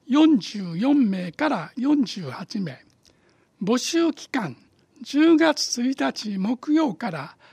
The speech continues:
令和九年三月二十六日金曜。第一次締め切り、十月二十二日木曜十四時。問い合わせ、エヌピーオー法人、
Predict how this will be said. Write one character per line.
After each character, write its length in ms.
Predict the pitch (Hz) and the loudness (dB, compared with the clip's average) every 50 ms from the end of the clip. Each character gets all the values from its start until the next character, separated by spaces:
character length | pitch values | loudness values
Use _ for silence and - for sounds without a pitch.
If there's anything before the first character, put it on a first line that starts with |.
| _ _ _ _ - | _ _ _ _ -2
令 200 | - 311 330 320 247 | 0 2 4 4 2
和 140 | 214 190 185 | 2 0 -2
九 340 | - - - 311 320 294 247 | -6 -4 0 2 4 4 4
年 380 | 190 160 147 139 147 151 139 - _ | 2 0 -2 -4 -6 -8 -10 -12 _
三 340 | - - - 311 302 285 247 | -8 -4 0 4 4 4 4
月 320 | 202 175 165 - 262 262 | 2 0 -6 -4 0 2
二 180 | 254 269 294 277 | 2 2 2 0
十 260 | 233 233 202 175 180 | -2 -4 -6 -6 -6
六 240 | 185 185 185 - 277 | -6 -8 -4 0 2
日 400 | 254 262 247 240 - - 214 196 - | 4 4 2 2 -2 -8 -10 -10 -10
金 300 | - - 220 196 214 233 | -10 -6 -4 0 0 0
曜。 260 | 226 202 160 135 - - _ _ _ _ _ _ _ _ _ _ _ _ _ _ - | 0 0 -2 -6 -10 -14 _ _ _ _ _ _ _ _ _ _ _ _ _ _ -8
第 300 | 214 175 240 269 311 302 | -4 0 2 4 6 6
一 260 | 302 294 - - 320 | 4 2 0 -4 -4
次 140 | 302 294 277 | -4 -4 -4
締 260 | 262 226 - - 233 | -6 -6 -4 -2 0
め 160 | 196 190 190 180 | 0 0 -2 -4
切 180 | - - 208 | -8 -10 -10
り、 240 | 170 156 131 135 - _ _ _ _ _ _ _ _ _ _ - | -10 -10 -12 -14 -16 _ _ _ _ _ _ _ _ _ _ -14
十 400 | 202 175 - 247 262 294 311 320 | -14 -10 -6 -2 0 2 2 4
月 320 | 285 320 311 - - 294 269 | 4 2 0 0 0 2 6
二 160 | 269 302 302 | 6 6 6
十 320 | 285 - 262 233 196 196 | 4 2 -4 -4 -2 0
二 160 | 190 208 269 | 4 6 6
日 300 | 294 285 226 - - 226 | 6 6 4 2 -2 -4
木 340 | 185 165 156 147 - - 240 | -4 -4 -4 -6 -6 -6 -6
曜 340 | 208 226 226 202 170 147 - _ _ _ | -4 -4 -4 -4 -6 -10 -14 _ _ _
十 360 | - - 277 302 277 214 170 | -10 -4 -2 -2 -2 -2 -2
四 180 | 151 180 190 160 | -4 -6 -6 -6
時。 260 | - - - - _ _ _ _ _ _ _ _ _ _ _ - | -8 -12 -16 -20 _ _ _ _ _ _ _ _ _ _ _ -4
問 280 | 240 269 277 302 302 | 0 2 2 2 4
い 80 | 302 277 | 4 4
合 60 | 247 | 6
わ 120 | 254 240 | 6 4
せ、 340 | 202 - - 208 165 175 208 - _ _ - | 4 2 -2 -6 -6 -6 -8 -12 _ _ -6
エ 100 | 233 220 | 0 4
ヌ 160 | 247 294 320 | 4 4 4
ピ 320 | 311 - - 311 285 277 285 | 4 2 2 2 4 4 4
ー 60 | 285 | 2
オ 140 | 254 240 233 | 0 -2 -4
ー 20 | |
法 300 | 208 - 233 220 180 160 | -4 -4 -2 -2 -2 -4
人、 340 | 151 - 185 139 - 202 - | -6 -8 -10 -12 -12 -14 -20